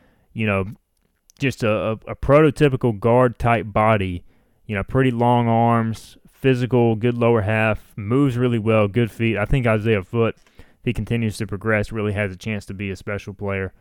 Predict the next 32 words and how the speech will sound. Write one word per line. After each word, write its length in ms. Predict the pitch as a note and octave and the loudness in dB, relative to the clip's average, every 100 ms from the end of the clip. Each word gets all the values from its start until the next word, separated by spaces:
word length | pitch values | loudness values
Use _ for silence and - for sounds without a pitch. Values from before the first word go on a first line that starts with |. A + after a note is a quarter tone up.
| _ _ _ | _ _ _
for 140 | A2 | -8
the 80 | F#2+ | -6
Pirates 380 | G#2+ G2+ F#2+ G#2 | -2 -2 -2 -6
in 120 | F#2+ | -6
time. 380 | G#2 G2 F2 F2 | -4 -4 -6 -8
So, 280 | - A2+ G2+ - - - | -2 -2 -2 -10 -20 -6
uh, 220 | G#2+ G#2 | -2 0
Richard 300 | A2+ C3+ C#3 | 0 0 -2
Pierce, 280 | - C#3 B2+ | 2 2 2
another 220 | B2+ B2 | 0 0
yo-, 360 | B2+ B2 - D#2+ | 2 0 0 -6
young 260 | B2+ B2 B2 | -2 0 0
guy 220 | A#2+ A#2 | 0 0
who's 120 | A2+ | -2
got 120 | A#2+ A2 | -2 -2
a 60 | |
lot 120 | A2+ | -2
of 80 | G#2+ | -4
talent. 320 | A#2+ A#2 A2+ | -6 -6 -6
Trent 240 | - B2+ G2+ | -10 -12 -6
Holler, 460 | A#2 A#2 A#2 G#2+ - _ _ - | -2 0 0 -2 -8 _ _ -10
uh, 500 | G2+ G2+ G2 G2 G2+ | -4 -2 -2 -4 -6
it, 220 | - F#2 - | -8 -12 -10
I'm 180 | A2 A2 | -8 -2
very 200 | A2 G#2+ | -2 -2
high 180 | A2+ | -2
on 160 | A2 G#2+ | -4 -6
as 100 | F#2+ | -6
well 280 | G#2 A2 G#2 | -4 -2 -2
as 120 | G2 | -6
far 260 | - G#2+ G2 | -6 -4 -4
as 200 | G#2 | -6